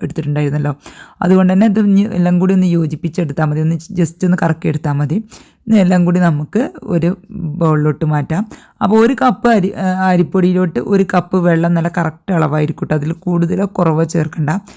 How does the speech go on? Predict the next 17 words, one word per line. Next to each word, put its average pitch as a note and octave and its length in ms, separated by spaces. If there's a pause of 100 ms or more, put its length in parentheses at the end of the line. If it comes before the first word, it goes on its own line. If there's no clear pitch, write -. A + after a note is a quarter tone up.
(220)
അപ്പോൾ F3+ 160
ഈ G3+ 180
ഒരു G#3 260
അളവിലാ-, E3 560
ഈ F#3 160
ഒരു G3 180
കൺസിസ്റ്റൻസിയിലാണ് E3 880
നമുക്ക് D#3 240
മാവ് D3+ 360
വേണ്ടത് D3 340
ട്ടോ. D3 140 (400)
ഇനി G#3 140
നമുക്ക് G#3 360 (100)
അരിപ്പൊടിക്ക് F#3 640
പകരമായിട്ട് F#3 840
ഒരു G3 200
കപ്പ് G3+ 340